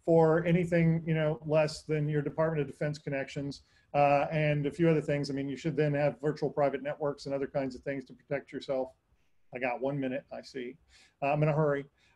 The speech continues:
Um, so, you know, Zoom's fine, use it. A couple of quick other things here. Uh, I've got a couple of links to, uh, all the live streaming virtual conferences, concerts you wanna watch. And I've got a link to all the Austin events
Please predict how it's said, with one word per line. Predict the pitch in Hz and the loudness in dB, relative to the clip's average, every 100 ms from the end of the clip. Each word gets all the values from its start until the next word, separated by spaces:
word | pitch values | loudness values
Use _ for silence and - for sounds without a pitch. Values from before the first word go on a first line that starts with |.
| - | 4
Um, | 170 165 160 147 139 139 165 - | 8 10 10 8 6 0 -8 0
so, | - 196 175 170 - | 10 12 12 6 2
you | 165 | 4
know, | 165 156 147 151 | 6 4 0 2
Zoom's | 180 180 170 | 4 6 4
fine, | 160 127 117 - - | 4 2 -2 -10 -2
use | 156 143 | 0 2
it. | 117 - _ _ _ _ - - _ - _ - | -2 -8 _ _ _ _ -20 -20 _ -20 _ 4
A | |
couple | 190 196 | 4 6
of | 180 | 4
quick | 185 180 | 4 6
other | 170 165 | 4 4
things | 170 165 151 | 2 2 2
here. | 151 156 160 - _ - | 2 2 2 -6 _ -4
Uh, | 151 151 | 0 2
I've | 156 | 2
got | 170 160 | 4 4
a | |
couple | 175 185 165 | 4 4 4
of | |
links | 160 175 175 - - | 6 4 2 -10 -6
to, | 165 156 151 151 - _ _ | 0 2 2 0 -6 _ _
uh, | 151 147 147 151 | 0 4 4 6
all | 160 | 6
the | 165 156 | 8 8
live | 156 160 160 | 6 4 2
streaming | 165 156 | 0 2
virtual | 151 151 143 | 2 2 0
conferences, | 143 156 156 156 170 170 170 | 2 2 0 0 2 2 2
concerts | 156 151 175 170 170 | 0 0 -2 -2 0
you | |
wanna | 165 | 2
watch. | 160 180 220 - - _ _ - | 4 2 0 -8 -20 _ _ -2
And | 151 | 2
I've | 151 | 6
got | 160 | 6
a | 160 | 6
link | 165 170 170 | 6 4 2
to | 170 165 | 4 6
all | 160 | 6
the | 160 | 8
Austin | 180 175 170 147 | 6 4 2 2
events | 143 131 120 - | 2 2 -2 -12